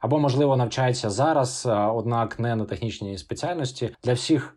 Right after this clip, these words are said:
е, двері відкриті, і це дуже просто зробити. Е, все, що тобі потрібно, це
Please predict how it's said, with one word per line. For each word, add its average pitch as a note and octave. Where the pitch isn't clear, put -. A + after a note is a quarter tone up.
е, G#2+
двері A2+
відкриті, B2
і A2+
це D3+
дуже A#2+
просто A#2
зробити. F#2
Е, G2+
все, E3
що D3+
тобі C#3
потрібно, C#3
це A#2